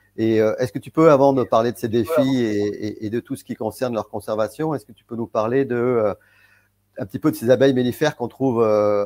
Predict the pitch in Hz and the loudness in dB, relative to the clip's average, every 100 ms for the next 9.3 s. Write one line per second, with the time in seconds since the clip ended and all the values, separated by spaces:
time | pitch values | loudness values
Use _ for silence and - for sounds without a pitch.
0 | - 113 107 110 120 127 107 104 113 113 | -6 -6 -6 -6 -4 -2 -2 -4 -2 0
1 | 113 110 110 98 104 113 127 151 - - | -2 -6 -8 -10 -14 -8 -6 -6 -10 -8
2 | 107 98 95 _ _ _ _ _ - 104 | -6 -6 -8 _ _ _ _ _ -14 -14
3 | 107 120 113 107 113 110 107 151 165 117 | -12 -8 -8 -8 -10 -8 -6 -4 -4 -4
4 | 101 _ _ _ _ _ - 110 110 107 | -12 _ _ _ _ _ -12 -6 -2 0
5 | 107 101 98 95 92 - 131 - 117 147 | 0 -2 -4 -6 -10 -6 -6 -4 -4 0
6 | 160 - 104 - 110 104 101 98 101 98 | 0 0 -12 -8 -4 -2 -2 -2 -2 -2
7 | 127 156 160 120 107 98 110 127 156 156 | 0 0 0 -2 -4 -4 -2 0 0 -4
8 | - 107 120 120 110 104 104 - 131 110 | -8 -6 -6 -6 -2 -2 -4 -6 -2 -2
9 | 101 92 | -2 -4